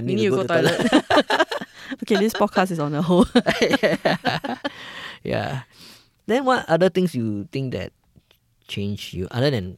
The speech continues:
Speaker 2: the compliance papers or what?
Speaker 1: Mm, I think the, I used to be, I, the reason why I only started doing this now is
Speaker 2: Mm.
Speaker 1: because last time I was restricted by,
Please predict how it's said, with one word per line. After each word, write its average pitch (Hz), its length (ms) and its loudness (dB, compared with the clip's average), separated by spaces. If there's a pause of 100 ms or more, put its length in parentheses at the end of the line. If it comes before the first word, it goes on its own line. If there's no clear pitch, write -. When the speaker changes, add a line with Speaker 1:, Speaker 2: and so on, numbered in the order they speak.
Speaker 2:
the 98 300 -10
compliance 98 580 -8
papers 92 720 -12
or - 200 -18
what? - 60 -20 (600)
Speaker 1:
Mm, 180 720 -12 (1900)
I 185 80 -8
think 330 340 -6
the, 147 540 -4 (1500)
I - 60 -4
used 285 260 -2
to 170 100 -2
be, 147 200 -10 (200)
I, 165 120 -6 (180)
the 190 100 -2
reason 254 240 -2
why 220 220 -4
I 147 40 -4
only 156 180 -8
started 147 360 -10
doing 147 260 -8
this 156 240 -8
now 151 480 -6 (140)
is 113 180 -4
Speaker 2:
Mm. 92 40 -10
Speaker 1:
because 160 400 -8
last 165 200 -10
time 170 180 -6
I 139 80 -8
was - 340 -12
restricted - 580 -10 (880)
by, 143 460 -6